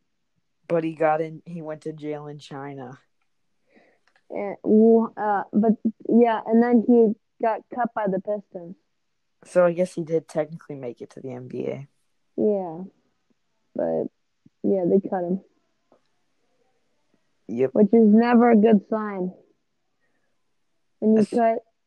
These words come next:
Speaker 2: when you get cut, then you're a failure,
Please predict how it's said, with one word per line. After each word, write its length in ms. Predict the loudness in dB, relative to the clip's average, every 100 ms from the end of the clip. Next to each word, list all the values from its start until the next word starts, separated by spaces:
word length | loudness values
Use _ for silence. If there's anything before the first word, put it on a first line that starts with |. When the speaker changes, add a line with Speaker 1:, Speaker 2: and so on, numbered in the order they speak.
| _
Speaker 2:
when 240 | -4 2 2
you 100 | 4
get 220 | 2 0
cut, 320 | -2 -4 -6 -6
then 480 | -2 0 0 -2 -4 -4
you're 160 | -2 -2
a 60 |
failure, 640 | -2 -4 0 2 2 0